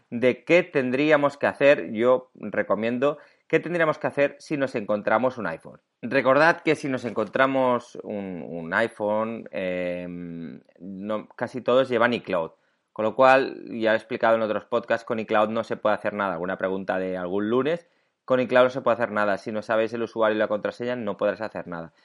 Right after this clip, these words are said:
Entonces, yo recomiendo, todo el mundo, intentar buscar su propietario. Primero, porque nos sentiremos mejor,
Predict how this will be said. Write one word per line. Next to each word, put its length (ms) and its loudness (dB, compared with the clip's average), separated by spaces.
Entonces, 640 -2
yo 420 6
recomiendo, 920 -2
todo 240 6
el 60 2
mundo, 480 -2
intentar 640 4
buscar 400 0
su 220 -8
propietario. 580 0
Primero, 480 4
porque 260 4
nos 100 0
sentiremos 480 2
mejor, 440 0